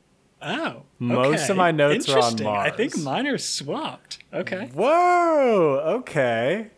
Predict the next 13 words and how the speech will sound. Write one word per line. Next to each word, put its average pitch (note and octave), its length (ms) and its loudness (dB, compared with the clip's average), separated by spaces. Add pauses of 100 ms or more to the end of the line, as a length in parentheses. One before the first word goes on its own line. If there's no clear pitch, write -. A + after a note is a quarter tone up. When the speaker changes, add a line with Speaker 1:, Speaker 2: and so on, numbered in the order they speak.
Speaker 2:
Um, D#3+ 760 2 (340)
let's F#3 180 2
go. C4 440 0 (160)
Can E3+ 120 -2
we F#3 80 0
go A#3+ 140 2
Mars C#3+ 400 2
first D3 440 -2
and A#2+ 80 -6
then A2+ 120 -2
go A2+ 120 -2
to A2+ 60 0
Mercury? C3 540 -6